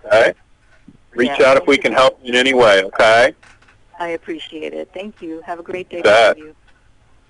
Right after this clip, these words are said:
Speaker 1: You too. Thank you. And folks, he's in L A right now, so check on the website for upcoming events as well. And I'm telling you right now, you go see him in person, it's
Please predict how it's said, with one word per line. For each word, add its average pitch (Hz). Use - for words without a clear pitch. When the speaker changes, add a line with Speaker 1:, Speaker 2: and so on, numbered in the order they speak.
Speaker 1:
You 110
too. 101
Thank 110
you. 98
And -
folks, 123
he's 143
in 127
L 123
A 123
right 110
now, 107
so 101
check 120
on 113
the 104
website 110
for 107
upcoming 104
events 101
as 95
well. 101
And 98
I'm 104
telling 110
you 104
right 104
now, 110
you 104
go 104
see 117
him 104
in 98
person, 107
it's 98